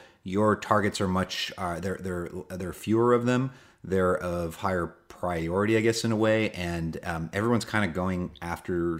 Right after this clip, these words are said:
the same targets. It's, it's very shallow in the free agent pool there. Uh, in twelve-teamers,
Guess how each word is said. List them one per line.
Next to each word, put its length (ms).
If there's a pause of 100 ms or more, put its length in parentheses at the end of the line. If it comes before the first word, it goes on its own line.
(140)
the 80
same 340
targets. 440
It's, 180
it's 240
very 300
shallow 560
in 160
the 80
free 200
agent 200
pool 200
there. 240 (360)
Uh, 180
in 100
twelve-teamers, 760